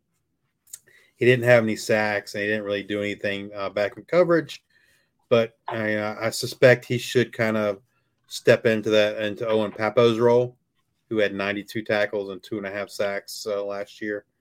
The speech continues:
Um, and so he's, with him moving on, I expect Riley's numbers should move up.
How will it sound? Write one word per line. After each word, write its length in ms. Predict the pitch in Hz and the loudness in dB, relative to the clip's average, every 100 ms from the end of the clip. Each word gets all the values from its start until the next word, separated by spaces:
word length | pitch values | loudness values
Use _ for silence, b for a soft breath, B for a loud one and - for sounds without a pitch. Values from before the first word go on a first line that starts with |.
| _ _ _ _ _ | _ _ _ _ _
Um, 360 | 104 98 95 101 | -6 -6 -6 -8
and 300 | 98 95 92 | -8 -8 -14
so 180 | - - | -12 -4
he's, 180 | 104 107 | -4 -4
with 180 | 104 98 | -6 -2
him 160 | 107 | -2
moving 280 | 104 98 98 | -2 -2 -4
on, 260 | 95 98 98 | -2 -2 -2
I 100 | 95 | -2
expect 440 | 90 - 101 - _ _ _ _ | -6 -4 -4 -4 _ _ _ _
Riley's 420 | 104 101 101 95 107 | 0 2 4 0 -2
numbers 520 | 98 101 101 98 - | -4 0 -2 -2 -10
should 300 | - - 107 | -14 -2 -2
move 300 | 98 98 95 | 0 -8 -4
up. 260 | 95 101 - | -2 -2 -4